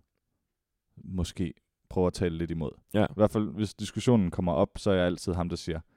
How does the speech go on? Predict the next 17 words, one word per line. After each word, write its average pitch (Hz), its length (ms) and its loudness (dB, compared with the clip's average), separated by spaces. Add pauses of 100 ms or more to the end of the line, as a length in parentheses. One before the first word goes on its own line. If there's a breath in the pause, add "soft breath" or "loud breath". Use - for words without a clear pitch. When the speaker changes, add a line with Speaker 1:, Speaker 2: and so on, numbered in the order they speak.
(280)
Speaker 1:
"Men 95 120 2
hey." 120 220 8 (840)
Speaker 2:
Det 120 80 -2
kan 127 160 6
faktisk 107 240 4
godt 107 140 4
være 110 120 6
okay 104 340 4 (140)
Speaker 1:
Ja. 117 80 6
Speaker 2:
alligevel. 107 380 4 (680 loud breath)
Speaker 1:
Og 107 160 -4
det 104 60 2
er 92 40 2
C - 100 -2
O 101 80 4
to - 340 4 (200)
neutralt. 90 460 -2